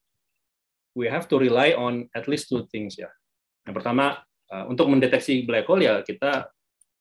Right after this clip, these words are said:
bisa, eh, lihat dari gravitational wave ya, data gravitational wave yang ya sejak dua ribu lima belas ini sudah available ya, orang sudah bisa mendeteksi gravitational wave.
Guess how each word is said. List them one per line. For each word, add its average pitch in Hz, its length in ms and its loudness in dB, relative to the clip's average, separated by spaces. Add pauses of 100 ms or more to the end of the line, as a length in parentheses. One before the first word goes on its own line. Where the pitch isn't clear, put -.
bisa, 107 680 -6
eh, 101 320 -8 (200)
lihat 117 320 -4
dari 104 320 -4
gravitational 95 640 -4
wave 98 400 0
ya, 87 240 -6
data 92 320 -6
gravitational 95 480 -8
wave 120 240 -2
yang 95 240 -2 (800)
ya 101 80 -4
sejak 123 320 -2
dua 117 160 0
ribu 117 160 2
lima 113 240 0
belas 131 320 0
ini 135 160 -2
sudah 123 240 -4
available 127 560 2
ya, 147 160 -4 (240)
orang 123 240 -8
sudah 113 160 -6
bisa 110 280 -6
mendeteksi 107 520 -6
gravitational 101 640 -4
wave. 151 240 0